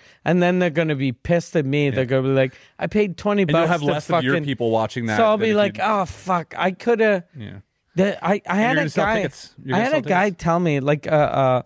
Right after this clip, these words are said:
Speaker 1: uh, uh, last year, two years ago, I got an offer for, like, a fair amount of money to buy my, my French podcast. And I said no. And my friend told me, he was like, you, like, you make enough now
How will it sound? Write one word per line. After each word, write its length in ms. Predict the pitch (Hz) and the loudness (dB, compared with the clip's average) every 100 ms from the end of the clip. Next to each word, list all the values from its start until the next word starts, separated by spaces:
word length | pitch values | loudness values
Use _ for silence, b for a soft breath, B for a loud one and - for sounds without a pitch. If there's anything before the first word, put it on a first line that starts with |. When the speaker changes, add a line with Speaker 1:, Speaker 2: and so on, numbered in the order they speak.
| b b b b - | b b b b -16
Speaker 1:
uh, 60 | - | -10
uh, 520 | 92 127 123 117 101 | -4 0 0 -2 -6
last 480 | - 123 156 185 - | -8 -4 -2 -2 -2
year, 140 | 185 170 | 0 0
two 180 | - 208 | -2 0
years 300 | 175 160 139 | 2 0 0
ago, 260 | 120 110 - | -2 -2 0
I 140 | 143 | -2
got 260 | 139 156 165 | 0 0 0
an 160 | 156 | 0
offer 420 | 135 139 - 127 | 2 0 -2 -4
for, 380 | 110 - 147 135 - | -4 -2 0 0 0
like, 260 | 135 131 | -2 0
a 100 | 139 | 0
fair 460 | - - - 156 170 | -2 -8 -2 0 2
amount 260 | 151 139 139 | 2 0 0
of 80 | |
money 320 | 120 117 110 92 b b - | 0 0 -2 -6 b b -6
to 100 | 139 | -2
buy 360 | 127 127 131 | 0 2 0
my, 260 | 127 123 120 | 0 -4 -4
my 180 | 123 120 | -4 -6
French 380 | - 127 113 | -2 -2 -2
podcast. 560 | - 113 - 98 82 - - | -4 -4 -4 -10 -10 -18 -6
And 100 | 131 | -2
I 120 | 139 | -2
said 260 | - 151 135 | 0 0 2
no. 280 | 123 110 - B B B | 0 -2 -6 B B B
And 140 | 143 170 | 0 2
my 120 | 165 | 0
friend 360 | - 208 247 | 0 -2 -2
told 240 | - 202 202 | 0 0 2
me, 120 | 151 | 2
he 60 | 139 | 2
was 200 | 135 120 | 0 0
like, 260 | 135 127 b b b b b _ | 0 -2 b b b b b _
you, 580 | 139 220 285 294 285 - _ _ _ _ _ | -2 2 4 4 0 -4 _ _ _ _ _
like, 560 | - - - 165 175 170 | -20 -20 -2 0 0 -2
you 160 | 254 339 | -2 0
make 300 | 254 294 208 | 0 -2 0
enough 580 | 165 151 180 175 - 139 | 0 0 -2 -4 -10 -6
now 540 | 127 143 139 104 107 | -4 -4 -4 -8 -12